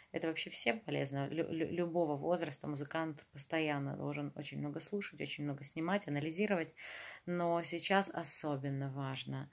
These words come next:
как просто, м, аудио воспринимать, да, так и, э, и смотреть, э, на живые концерты тоже, и, и, о, видео,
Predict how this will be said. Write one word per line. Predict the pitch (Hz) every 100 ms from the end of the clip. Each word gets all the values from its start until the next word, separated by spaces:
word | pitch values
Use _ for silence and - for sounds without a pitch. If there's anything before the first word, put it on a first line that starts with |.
| - - _
как | 160 151 - -
просто, | 190 220 -
м, | 208 196 185 - 90 -
аудио | 170 170 165 160 160 170 170 -
воспринимать, | 151 160 160 156 151 156 147 147
да, | 156 175 185 - - - -
так | 165 165
и, | - 170 170 165
э, | 160 - 156 -
и | 160
смотреть, | - 165 151 156 156 151 -
э, | 151 147 143 147
на | 156
живые | 147 143 143
концерты | 139 143 - 147 143 -
тоже, | - 139 139 143 139 - - -
и, | - - - - 50 - - - - - -
и, | -
о, | 50 - 151 -
видео, | 139 143 202 208 185 180